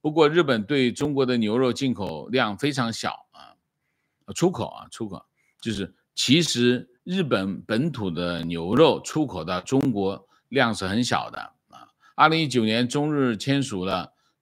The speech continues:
动物卫生检疫协定，但是受到武汉肺炎疫情影响，这个协定一直没有生效。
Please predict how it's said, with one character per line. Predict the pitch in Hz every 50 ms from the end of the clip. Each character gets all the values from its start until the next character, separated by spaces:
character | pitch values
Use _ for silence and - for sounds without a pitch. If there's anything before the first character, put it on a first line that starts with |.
| _ -
动 | 175 170 156
物 | 143 127 123
卫 | 139 - 131
生 | 123 139 139 139 135
检 | - 117 95 92
疫 | 104 107
协 | 95 - 104 110
定， | 131 147 147 117 - - _ _ _ _ _ _ _ _ _
但 | - 147 143
是 | 127 131 131
受 | 123 165 165
到 | 151 147 135
武 | 131 110 95
汉 | 95 123 131 127
肺 | 131 143
炎 | 135 127 123 131
疫 | 135
情 | 123 95 110 113
影 | 110 107 110 123
响， | 120 117 95 71 62 - _ _ _ _ -
这 | -
个 | 139 127
协 | 120 - - 110
定 | 113 117 127 120
一 | 117 131 135
直 | 117 101 110
没 | 104 107 113
有 | 110 98
生 | 92 - 131 131 131
效。 | 127 131 156 139 110 -